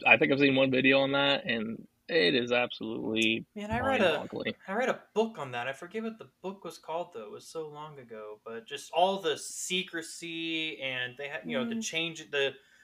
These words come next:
Speaker 2: plans kinda had to change again a little abruptly and kinda all the stuff that went into that 'cause it was, you know, such a large military operation, just wild.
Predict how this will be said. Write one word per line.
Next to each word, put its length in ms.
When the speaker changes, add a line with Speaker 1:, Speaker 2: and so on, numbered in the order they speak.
Speaker 2:
plans 400
kinda 260
had 180
to 60
change 440
again 400
a 20
little 280
abruptly 840
and 120
kinda 140
all 140
the 80
stuff 340
that 160
went 140
into 220
that 260
'cause 320
it 100
was, 240
you 100
know, 60
such 240
a 60
large 560
military 360
operation, 680
just 240
wild. 480